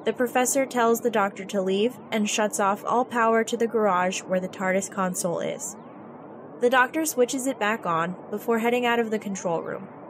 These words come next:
In his office, the Professor discovers that his hand is also turning green from exposure to the goo.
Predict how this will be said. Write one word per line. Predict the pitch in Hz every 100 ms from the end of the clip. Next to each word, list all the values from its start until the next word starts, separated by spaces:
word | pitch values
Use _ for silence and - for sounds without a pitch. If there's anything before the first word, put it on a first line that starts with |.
| - -
In | 226
his | 214
office, | - 214 233 190 190 - - - - -
the | 214
Professor | 233 233 240 233 247
discovers | 226 - 208 202 202 202
that | 185
his | 196 202
hand | 208 220 202 185
is | 185
also | 190 208 220
turning | 196 202 185 185
green | 196 175 170 180
from | 202 190
exposure | 185 - 202 196 185 175
to | -
the | 190 185
goo. | 190 156